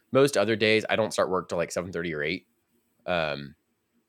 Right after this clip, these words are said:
so I can theoretically get up at, like, seven and just quickly get in front of a computer. But the fact of the matter is, I want that time for workout and breakfast.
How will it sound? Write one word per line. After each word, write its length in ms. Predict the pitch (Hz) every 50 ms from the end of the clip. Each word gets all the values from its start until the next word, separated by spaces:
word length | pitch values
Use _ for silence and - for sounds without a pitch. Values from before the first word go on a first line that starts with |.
| _ _ _ _ _ _ _
so 180 | - - - 107
I 100 | 92 87
can 320 | - - _ - 107 90
theoretically 460 | 87 98 95 90 85 90 87 87 95 90
get 140 | 82 90
up 120 | 85 87 -
at, 60 | 80
like, 140 | - 67 -
seven 420 | - - 80 78 90 101 107 110 - _ _ _ _ _ _ _ _
and 100 | - 90
just 120 | 85 80 -
quickly 440 | - - 92 - 95 90 90 85 85 - _ _ _ _ _ _ _ _ _ _ _ _ _
get 120 | - 104 -
in 60 | 95
front 160 | 92 92 90
of 60 | 85
a 60 | 85 85
computer. 460 | - 85 85 92 95 98 104 104 - _ _ _ _ _ _ _ _ _ _ _ _ _ _ _ _ _ _ _ _ _ _ -
But 380 | 101 95 87 85 80 78 - - _ _ _ _
the 600 | 98 101 101 95 92 87 85 80 80 78 76 - - _ _ _ _ _ _ _ _ _ _ _ _ _ _ _
fact 280 | - 113 101 104 -
of 60 | 95
the 40 | 90
matter 200 | 95 87 82 85
is, 220 | 85 85 82 80 -
I 120 | - 90
want 180 | 90 90 85 80
that 140 | 73 67
time 280 | - - 80 78 76 73
for 300 | - - 80 76 76 76
workout 300 | 73 76 71 - 73 -
and 100 | - 76
breakfast. 480 | 73 69 - - 71 69 - - -